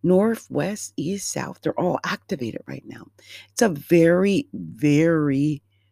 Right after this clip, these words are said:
almost scary time. I mean, considering what's going on with politics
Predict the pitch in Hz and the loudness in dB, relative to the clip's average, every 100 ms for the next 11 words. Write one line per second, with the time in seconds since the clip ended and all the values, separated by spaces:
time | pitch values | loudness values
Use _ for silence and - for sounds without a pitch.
0 | _ _ _ _ - 175 214 214 - - | _ _ _ _ -4 -2 0 -2 -2 -4
1 | 170 185 143 - - 160 110 65 - _ | -4 -4 -4 -6 -8 -8 -8 -10 -16 _
2 | - - - 170 170 165 170 160 - 180 | -20 -10 0 4 4 2 2 2 2 2
3 | 202 190 147 - 147 135 139 143 139 127 | 2 4 2 0 -2 0 2 2 2 0
4 | - - 208 208 196 196 175 - | -4 -4 -2 -2 -2 -4 -4 -8